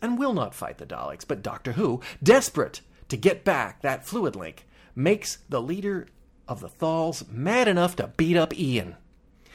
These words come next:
Having shown him that he can get mad and fight, it's easy to convince the Thals to attack the Dalek city. While Ian, Barbara, and a team of Thals travel around the city through a swamp of death, Doctor Who, Susan,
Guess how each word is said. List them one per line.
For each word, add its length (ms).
Having 260
shown 320
him 200
that 100
he 80
can 160
get 180
mad 260
and 120
fight, 360
it's 240
easy 380
to 80
convince 420
the 120
Thals 380
to 100
attack 360
the 100
Dalek 380
city. 380
While 200
Ian, 260
Barbara, 360
and 140
a 40
team 280
of 120
Thals 360
travel 340
around 320
the 80
city 480
through 360
a 120
swamp 540
of 180
death, 360
Doctor 320
Who, 320
Susan, 500